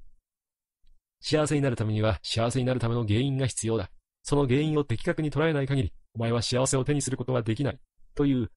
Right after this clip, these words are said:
この巧妙な観念を埋め込まれたことによって、人類は長年にわたり、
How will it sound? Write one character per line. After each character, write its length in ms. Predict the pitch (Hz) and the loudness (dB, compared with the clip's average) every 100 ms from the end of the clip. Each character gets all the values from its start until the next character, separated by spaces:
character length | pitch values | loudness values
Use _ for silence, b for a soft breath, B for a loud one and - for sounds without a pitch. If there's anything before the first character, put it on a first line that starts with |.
| _ | _
こ 100 | 147 | 2
の 100 | 143 | 2
巧 220 | - 151 | 2 0
妙 140 | 175 165 | 2 0
な 100 | 151 | 0
観 160 | 165 | 0
念 200 | 147 135 | 2 0
を 80 | 143 | 0
埋 120 | 113 | 0
め 60 | 135 | 0
込 140 | - | 0
ま 80 | 151 | -2
れ 80 | 139 | -2
た 100 | 139 | -2
こ 80 | 131 | -2
と 100 | 139 | -2
に 80 | 131 | -2
よ 80 | |
っ 40 | 120 | -2
て、 180 | 143 - - - - - | -2 -2 -8 -20 -14 -2
人 140 | 120 | 0
類 160 | 107 104 | 2 2
は 140 | 107 | 2
長 240 | 104 110 131 | 2 0 0
年 140 | 135 | 0
に 100 | 131 | 0
わ 80 | 127 | 0
た 60 | |
り、 180 | 135 139 | -2 -4